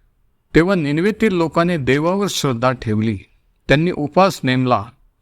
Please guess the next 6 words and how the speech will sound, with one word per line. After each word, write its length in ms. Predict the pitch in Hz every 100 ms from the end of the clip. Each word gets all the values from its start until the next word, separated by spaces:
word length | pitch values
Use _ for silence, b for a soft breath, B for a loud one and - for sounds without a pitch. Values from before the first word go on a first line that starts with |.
| _ _
आणि 200 | 117 156
श्रेष्ठापासून 840 | 139 - 151 143 196 185 165 180 165
कनिष्ठापर्यंत 760 | 151 151 135 156 135 139 123 117 _ _ -
सर्व 420 | - 147 165 170
गोंताट 500 | 127 127 127 127 120 -
नेसले. 440 | 104 98 - 120